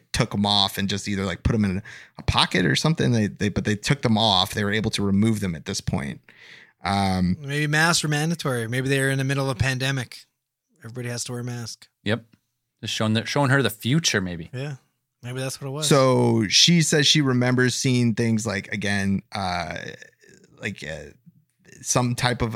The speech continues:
Speaker 1: uh, life form other than the beans. She said she saw something that resembled, like, a, some type of animal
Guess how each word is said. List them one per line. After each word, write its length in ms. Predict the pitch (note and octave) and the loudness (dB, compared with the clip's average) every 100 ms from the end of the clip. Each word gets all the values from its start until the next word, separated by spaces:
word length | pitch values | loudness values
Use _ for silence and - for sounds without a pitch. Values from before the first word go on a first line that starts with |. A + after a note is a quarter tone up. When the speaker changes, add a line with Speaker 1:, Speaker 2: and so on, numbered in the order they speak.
| - | -6
Speaker 1:
uh, 520 | A2+ G#2+ G2+ G2 F#2+ A2 | -4 -2 0 -2 -4 -4
life 280 | G#2+ A#2 | -2 0
form 560 | - B2 B2+ B2 A#2+ A#2+ _ | 0 0 2 4 2 0 _
other 200 | A#2 A#2 | -2 0
than 180 | A#2 A2+ | 2 2
the 80 | A2 | 0
beans. 460 | G#2 B2 B2 A#2+ A#2 | 0 2 4 4 2
She 120 | A2 | 0
said 180 | A2 G#2 | -4 -4
she 120 | G#2+ | -4
saw 160 | - | -4
something 320 | - A2 G#2 G#2+ | -4 -4 -4 -6
that 80 | F2 | -8
resembled, 420 | G2+ G2+ G#2+ G#2 | -6 -6 -6 -6
like, 140 | G2+ | -6
a, 180 | F#2+ G2 G#2 - _ _ | -6 -8 -10 -20 _ _
some 240 | - B2+ | -10 -6
type 160 | - A#2 | -2 -2
of 80 | - - | -2 0
animal 520 | A2 A2+ A#2 A#2 | 2 4 2 0